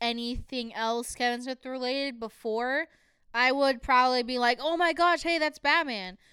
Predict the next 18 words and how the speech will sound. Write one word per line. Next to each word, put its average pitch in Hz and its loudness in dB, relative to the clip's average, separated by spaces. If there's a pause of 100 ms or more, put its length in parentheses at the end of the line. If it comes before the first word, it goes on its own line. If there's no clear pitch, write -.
(160)
But 262 2
because 285 -2
I've 254 0
already 247 0
seen, 240 -8
like, 214 -8
Dogma 214 -4 (160)
and 208 -6
clips 226 -4
of 214 -4
stuff 208 -4
on 208 0
YouTube, 240 -6 (360)
I 226 4
was 233 0
not 220 -2
surprised 208 0
that 196 0